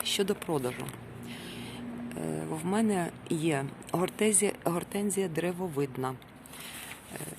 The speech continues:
вона є описана у відео, показана в відео. Називається «Безпроблемний, е, садочок» чи «Безпроблемні». Це от біла,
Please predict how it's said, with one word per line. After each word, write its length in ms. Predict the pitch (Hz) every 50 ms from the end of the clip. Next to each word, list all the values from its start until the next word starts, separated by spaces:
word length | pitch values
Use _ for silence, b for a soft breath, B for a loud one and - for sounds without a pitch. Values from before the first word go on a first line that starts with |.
| - - - - -
вона 480 | - 151 165 160 180 196 202 196 190 - - - - - - - - - - - - - - - - - - - - - - - - - - - - - - - - - - - - - - - -
є 380 | 165 185 170 196 190 160 139 - - - - - - - - -
описана 640 | - - - - 175 160 - - 160 160 156 156 143 - - -
у 80 | - 180
відео, 560 | 165 160 190 247 269 233 214 160 143 139 139
показана 640 | - - 151 - - 202 208 202 202 202 196 185
в 60 | 180 170 - -
відео. 380 | 185 170 156 160 165 160 151 147 147 - - - - - - - - - - - - - - - - -
Називається 540 | 151 151 156 147 160 165 170 165 165 - -
«Безпроблемний, 840 | 151 147 147 - - 160 147 151 156 151 151 156 151 147 147 143 151 B B B B B B B B - - -
е, 280 | - 71 69 - - - 143 139 135 139 139 135 - - 143 143 139 - - - - - - - - - - - - -
садочок» 640 | - - - 139 135 131 156 180 190 - - - -
чи 120 | - - -
«Безпроблемні». 720 | 139 139 - - - 139 131 139 143 135 135 139 135 135 131 B B B B B B B B B B B - - - -
Це 140 | - - 160
от 240 | 160 160 160 156 - - - -
біла, 640 | - - 147 156 196 226 226 208 190 165 160 156 -